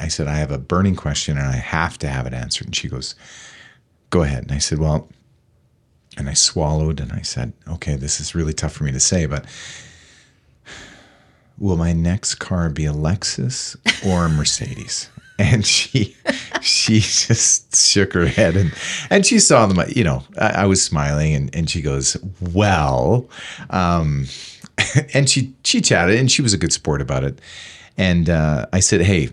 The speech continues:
uh, by the way, thank you so much for playing." And I said, "I, I didn't really have any que-,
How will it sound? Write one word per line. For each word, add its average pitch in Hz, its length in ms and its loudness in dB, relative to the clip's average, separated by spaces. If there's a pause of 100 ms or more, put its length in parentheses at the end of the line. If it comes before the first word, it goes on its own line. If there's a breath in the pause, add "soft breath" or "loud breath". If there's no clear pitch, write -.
(100)
uh, 78 180 -10
by 101 240 2
the 95 100 0
way, 80 460 2 (520)
thank 117 260 2
you 104 40 4
so 87 140 2
much 82 180 2
for - 120 -2
playing." 71 440 0
And 85 120 4
I 95 60 4
said, 127 180 4
"I, - 560 0
I 120 80 0
didn't 127 200 6
really 110 180 6
have 98 200 4
any 117 140 4
que-, - 100 -2